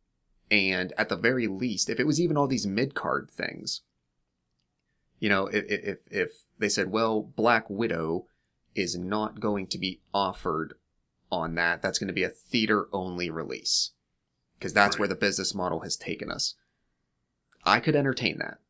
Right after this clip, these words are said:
Speaker 1: but I still have access to the other four or five movies I'm probably gonna,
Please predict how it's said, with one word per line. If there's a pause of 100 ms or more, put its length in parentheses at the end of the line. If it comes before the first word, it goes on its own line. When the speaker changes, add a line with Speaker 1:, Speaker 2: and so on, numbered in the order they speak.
(160)
Speaker 1:
but
I
still
have
access
to
the
other (600)
four
or
five
movies
I'm
probably
gonna,